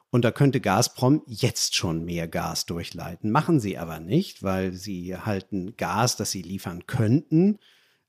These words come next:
und auf den Spotmärkten in Europa derzeit zu Wahnsinnspreisen verkaufen könnten, halten sie zurück, weil sie, ähm, die Europäer zwingen wollen und insbesondere die Deutschen,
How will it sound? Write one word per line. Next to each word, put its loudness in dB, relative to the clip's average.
und -2
auf -2
den 0
Spotmärkten 0
in -4
Europa 2
derzeit 0
zu -4
Wahnsinnspreisen 0
verkaufen -2
könnten, 2
halten 2
sie -4
zurück, 0
weil 2
sie, 2
ähm, 0
die -2
Europäer 2
zwingen 2
wollen 6
und -8
insbesondere -2
die -6
Deutschen, 0